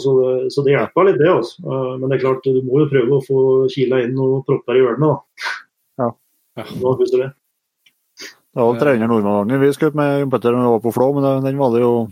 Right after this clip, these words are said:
Speaker 2: det var noen ly-, lyddempere på den, ja, men, eh, klart du kjenner, du kjenner, ja.
Speaker 1: Ja da, ja da. Men, eh,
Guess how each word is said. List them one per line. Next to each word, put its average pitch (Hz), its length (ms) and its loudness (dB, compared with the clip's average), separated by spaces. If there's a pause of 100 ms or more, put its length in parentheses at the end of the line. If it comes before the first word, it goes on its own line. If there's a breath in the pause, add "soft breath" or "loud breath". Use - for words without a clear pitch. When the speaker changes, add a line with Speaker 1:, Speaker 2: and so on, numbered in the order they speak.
(460 soft breath)
Speaker 2:
det - 720 -12
var 117 160 2
noen 127 180 2
ly-, 127 100 2 (100)
lyddempere 117 360 0
på 156 140 2
den, 131 100 -2
ja, 123 80 0
men, 120 160 -2
eh, 113 400 2
klart 113 160 0
du 110 60 -2
kjenner, 110 260 0
du 104 80 -2
kjenner, 117 300 0
ja. - 20 2 (680 soft breath)
Speaker 1:
Ja 143 60 4
da, 151 60 2 (260)
ja - 100 -4
da. 127 100 -2 (140)
Men, 117 240 -2
eh, 113 200 0